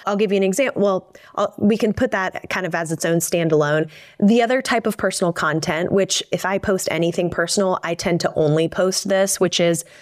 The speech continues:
still giving it an air or spin of professional. For example, last year I picked up the hobby of fly fishing, which I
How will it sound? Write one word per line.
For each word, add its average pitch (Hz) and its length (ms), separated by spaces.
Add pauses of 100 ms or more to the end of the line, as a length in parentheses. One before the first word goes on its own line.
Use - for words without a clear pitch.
still 285 400
giving 208 360
it 190 220
an 170 180
air 170 420
or 160 180
spin 160 580
of 156 340
professional. 135 840 (140)
For 196 240
example, 175 600 (340)
last 196 440
year 185 360
I 165 500
picked 190 260
up 170 140
the 160 380
hobby 160 680
of 156 300
fly 147 240
fishing, - 540 (480)
which 185 140
I 143 120